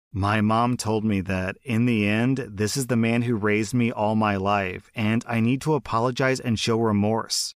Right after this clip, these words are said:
She says that he's ninety-five percent of the way of being a dad for me, so I shouldn't ignore all of that and focus on the missing five percent and reject him entirely. I declined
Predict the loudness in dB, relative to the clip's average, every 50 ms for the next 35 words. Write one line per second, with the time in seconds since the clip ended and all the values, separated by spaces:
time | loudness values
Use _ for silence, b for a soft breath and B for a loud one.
0 | _ _ -12 -6 -4 -2 0 0 0 0 2 0 0 0 0 -2 -2 -2 0 0
1 | 0 0 0 2 2 2 2 2 2 2 2 0 0 -2 -4 -2 0 0 0 0
2 | 0 -2 -2 -2 0 0 0 0 0 -2 0 0 2 2 0 0 0 0 0 0
3 | 0 0 0 0 0 0 2 0 0 -2 -2 -2 0 0 0 -2 -4 -8 -10 -10
4 | -10 -8 -4 -2 0 0 0 0 0 -2 -2 -2 -2 -2 -2 -2 0 0 2 2
5 | 2 2 2 2 0 0 0 0 0 0 0 0 0 0 0 0 2 0 0 0
6 | 0 -2 -2 -2 -2 -2 0 0 2 2 2 2 2 0 0 -2 -2 -2 0 0
7 | 0 0 0 -2 -4 -6 -4 -2 -2 -2 -2 -2 -2 -2 0 0 -2 0 0 -2
8 | -2 -2 0 0 0 0 0 0 -2 0 0 0 0 0 -2 -4 -6 -10 -14 -16
9 | -20 _ _ -2 0 0 0 2 0 -2 -2 -2 -2 0 2 2 2 0 0 -4